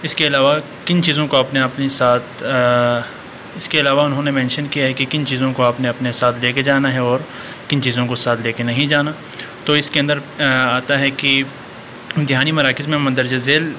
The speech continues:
अ, अशिया के साथ, अ, दाखिला सख्ती से मना है। खिलाफ वर्जी की सूरत में उम्मीदवार को फ़ौरन मरकज़ से बेदखली और पेपर मनसूखी की सज़ा दी जाएगी। इसके अंदर आते हैं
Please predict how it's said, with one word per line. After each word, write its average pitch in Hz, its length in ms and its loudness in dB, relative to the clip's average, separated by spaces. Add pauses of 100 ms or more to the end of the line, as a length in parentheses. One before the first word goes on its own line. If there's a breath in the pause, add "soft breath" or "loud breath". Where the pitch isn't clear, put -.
(100)
अ, 160 40 -2
अशिया 135 420 2
के 147 120 -2
साथ, 135 320 2
अ, - 300 -8 (280)
दाखिला 127 340 2
सख्ती 135 340 -2
से 139 140 -4
मना 139 260 2
है। 165 120 -2
खिलाफ 131 340 -2
वर्जी 131 200 -2
की 160 100 -2
सूरत 139 360 0
में 143 100 0
उम्मीदवार 127 440 2
को 139 120 -8
फ़ौरन 139 380 0 (500 loud breath)
मरकज़ 127 280 2
से 135 180 0
बेदखली 127 440 0
और 139 100 0
पेपर 135 440 0
मनसूखी 127 460 -2
की 127 160 -6
सज़ा 123 280 0
दी 120 140 0
जाएगी। 113 360 -2 (520 loud breath)
इसके 139 280 0
अंदर 139 220 2
आते 131 220 0
हैं 147 320 0